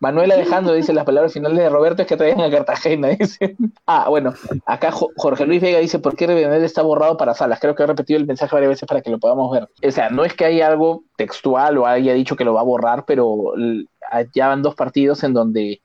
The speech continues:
este, no está ni siquiera entre, entre los convocados. El, para él, Rivadeneira es el tercer arquero y una de las voces que, que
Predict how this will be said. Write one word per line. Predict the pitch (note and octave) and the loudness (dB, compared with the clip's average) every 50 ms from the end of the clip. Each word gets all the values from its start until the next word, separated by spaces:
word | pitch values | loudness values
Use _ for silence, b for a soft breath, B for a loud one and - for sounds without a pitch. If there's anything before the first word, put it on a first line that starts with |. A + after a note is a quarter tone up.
| _ _ _ | _ _ _
este, | - - - - - G2+ | -10 -10 -8 -6 -4 -4
no | G#2+ A#2+ B2 B2+ C3 | -2 0 2 2 0
está | C3 - - C#3+ C3+ C3+ C3 C#3 C3+ C3+ B2+ B2 A#2+ A#2+ | 0 -2 -2 0 0 2 2 2 2 2 2 2 0 -2
ni | A#2+ A#2 A2 | -2 -6 -6
siquiera | - A#2 - - C3+ C3 C3+ C#3 | -8 -8 -4 -2 0 2 2 0
entre, | C3 B2+ A#2+ A2+ A2 G#2+ G#2 G#2 F#2+ | 0 -2 -2 -2 -2 -2 -2 -4 -4
entre | A2 G#2+ A2+ A2 | -4 -4 -2 -2
los | A2 G2+ - | -2 -4 -4
convocados. | - A2+ A2 G#2+ - B2+ B2 B2 D#3+ G3 - - - _ _ _ - | -4 -4 -4 -2 -2 0 0 2 0 0 -2 -6 -14 _ _ _ -4
El, | C#3+ B2 A#2+ A#2 A#2 A#2 A2+ A2+ A2+ A2 - - - | -2 0 2 2 2 0 0 0 -2 -4 -6 -6 -4
para | - B2 B2 B2+ C3+ | -2 0 0 2 2
él, | C#3+ D3+ D3+ D#3+ D#3+ D#3+ - _ - | 2 4 2 2 0 0 -6 _ -6
Rivadeneira | C3 C3 B2+ A#2+ A#2+ B2+ C3+ C3+ C#3 | -2 0 2 2 2 2 0 0 0
es | C#3+ | -2
el | D#3 C3 | -2 -2
tercer | - A#2 A#2 - D3 C#3+ | -2 -4 -2 -2 0 0
arquero | C3+ B2+ - - D3+ D3 D#3 E3 F#3 G3 | 0 -2 -2 -2 0 0 2 2 2 2
y | - C#3 B2+ | 0 0 0
una | C3 C#3 C#3+ D3+ D3+ D3+ D3+ | 0 0 2 2 2 2 2
de | D3 C3+ | 2 2
las | B2+ A#2+ A#2 A2+ | 2 0 0 0
voces | C3+ C3+ C3+ - D3+ C#3 - - | 0 -2 -2 -2 -4 -6 -4 -4
que, | - A#2 A2+ A2 F2+ C2 - _ - | -2 -2 -2 -2 -4 -6 -8 _ -6
que | - G#2+ G#2+ G2+ F#2 F#2 F2 | -4 -4 -2 -2 -2 -4 -6